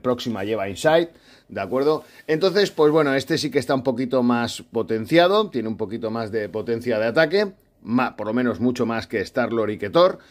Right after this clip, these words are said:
¿de acuerdo? Y por último, y por último, vendremos con, eh, Gamora de líder, Valkyria, y llevaremos aquí a Groot, que también Groot lleva un C T P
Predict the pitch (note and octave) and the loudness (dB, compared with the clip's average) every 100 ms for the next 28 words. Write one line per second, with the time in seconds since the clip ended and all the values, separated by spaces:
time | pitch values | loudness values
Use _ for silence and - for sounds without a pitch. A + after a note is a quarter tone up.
0 | - _ - G#2 G#2 D3 F3+ F3+ - - | -20 _ -10 -6 0 2 2 0 -4 -20
1 | - A3 A3+ G3 F#3 F#3+ G3 D3+ C#3+ D3 | -4 -2 2 4 8 8 8 2 0 0
2 | C#3+ - C#3+ B2 C#3 D3+ D3 C3 C3+ C#3 | -2 -2 -2 2 2 2 2 0 2 2
3 | C3 B2 D3 D3+ D3 - D3+ D3+ D#3 - | 2 2 4 2 0 2 6 6 4 0
4 | A#2+ A2+ A2+ A2 G2+ G2 A#2 A#2+ D#3 D3 | -4 -2 0 -2 -2 0 2 4 4 4
5 | A#2 A2 A2 B2+ C#3+ C#3 D3 C3+ G#2+ G#2+ | 2 0 -2 0 2 0 0 -4 -6 -2
6 | A2+ G#2+ - D#3+ D3+ D3 D3+ C#3+ - D3+ | -2 -2 -2 2 4 6 4 2 0 2
7 | D#3+ D#3+ D#3+ D3 C3+ C3 C#3+ D3 C3+ B2+ | 4 4 4 4 4 2 2 0 -4 -6
8 | - C#3 D3 D3+ - A#2 B2 A#2 D#3 E3 | -6 -4 -2 -2 -6 -6 -4 -2 2 4
9 | D#3+ - C#3+ D3+ D3+ C#3 B2 B2 C#3 C3+ | 2 2 6 8 8 4 0 2 0 0
10 | C3 C#3 C3+ A#2 B2 B2+ B2+ - C#3 C#3 | 0 0 0 0 2 2 0 -2 -2 -2
11 | C3 B2 A2 C3 C3 B2 | -4 -4 -4 -4 -4 -6